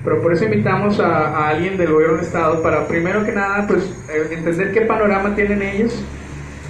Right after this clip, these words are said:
y cuáles son, eh, nuestras dudas más básicas.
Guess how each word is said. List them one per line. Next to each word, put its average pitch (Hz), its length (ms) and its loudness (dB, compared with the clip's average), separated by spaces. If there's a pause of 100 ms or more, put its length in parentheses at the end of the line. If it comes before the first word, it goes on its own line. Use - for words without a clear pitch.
(220)
y 175 500 4
cuáles 190 320 2
son, 196 400 2
eh, 165 320 2
nuestras 160 380 0
dudas 202 280 4
más 202 200 2
básicas. 196 440 2